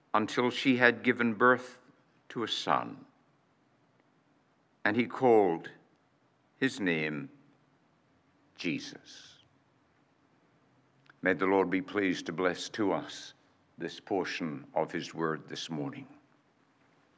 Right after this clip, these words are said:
We come to pray together, and I'm employing as my prayer this morning a lovely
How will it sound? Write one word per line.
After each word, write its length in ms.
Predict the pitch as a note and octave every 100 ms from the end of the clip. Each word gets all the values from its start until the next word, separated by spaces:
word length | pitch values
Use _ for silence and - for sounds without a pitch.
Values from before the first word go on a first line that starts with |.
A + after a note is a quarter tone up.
| _ _ _ _ _ _ _ _ _ _ _ _ _ _
We 100 | G#2+
come 240 | G2+ A#2 G2
to 80 | G2
pray 400 | A#2+ A2 G#2 F#2
together, 760 | - G#2 E2+ D#2 F2 D#2+ - - _ _ _ _ _ - - _ _ _ _ _ _ _ _
and 100 | G#2+
I'm 160 | A2+ A2+
employing 480 | G2+ C#3 C3+ C3
as 160 | B2 A2
my 460 | A2 A2 G2+ G2+ F#2+
prayer 440 | - A2+ G#2+ G2
this 240 | G2 G#2 -
morning 480 | G#2+ G2+ F#2 E2+ F2 - - - _ _ _ _ _ _ -
a 60 |
lovely 460 | G#2+ A2+ A2+ A2